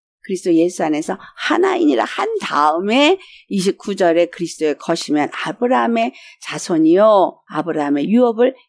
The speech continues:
이을 자가 된다라고 말한 거예요. 예수 그리스도가 나를 죽은 자 가운데서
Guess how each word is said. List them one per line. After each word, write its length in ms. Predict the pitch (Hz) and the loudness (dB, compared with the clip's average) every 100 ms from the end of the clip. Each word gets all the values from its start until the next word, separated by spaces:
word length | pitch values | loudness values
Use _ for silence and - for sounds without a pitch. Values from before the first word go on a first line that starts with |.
| _ _ _ _ | _ _ _ _
이을 240 | - 170 160 | -4 0 0
자가 400 | - - - 170 | -2 -6 -6 -8
된다라고 840 | - - 202 - - - - - 196 | -12 -14 -12 -12 -12 -14 -12 -4 -2
말한 400 | 175 170 175 - | -2 -6 -12 -14
거예요. 160 | - - _ _ _ - | -18 -20 _ _ _ -4
예수 300 | 180 170 175 | 0 0 -4
그리스도가 920 | - - 254 - 180 165 185 185 - _ _ _ _ _ | -6 -2 -2 -2 -4 0 0 0 -4 _ _ _ _ _
나를 400 | - 160 202 285 - _ _ _ _ _ _ | -8 -2 0 0 -4 _ _ _ _ _ _
죽은 280 | - 190 | -2 0
자 100 | 180 | 0
가운데서 420 | 170 165 151 160 | -2 -2 -2 -4